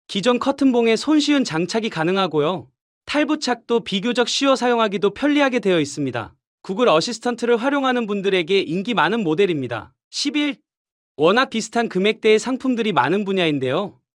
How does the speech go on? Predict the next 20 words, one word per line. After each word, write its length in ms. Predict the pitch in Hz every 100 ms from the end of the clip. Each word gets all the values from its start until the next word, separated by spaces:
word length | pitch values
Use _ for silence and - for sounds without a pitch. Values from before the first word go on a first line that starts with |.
| -
십오만 420 | - 254 254 240
알피엠의 400 | 233 226 220 214
강한 260 | 165 175
출력을 380 | 190 226 220 202
보여주는 500 | 156 156 180 170 185
터보 300 | 175 240 247
제트팬입니다. 840 | 233 160 214 208 208 147 117 92 - _ _ -
이 120 | 180
제품은 480 | 208 233 240 233 233
다른 300 | - 180 220
상품과 560 | 233 240 233 226 208
달리 340 | 202 160 160 185
기본 360 | - 165 202
구성품이 520 | 190 180 202 190 196 190
비교적 420 | - 160 202 208
다양합니다. 640 | 202 147 151 139 123 113 - _ _ _
본체만 580 | - 196 220 269 262 254
판매하는 560 | 254 294 285 277 254 240
제품들과 560 | 165 165 220 220 214
달리요. 500 | 196 156 135 123 71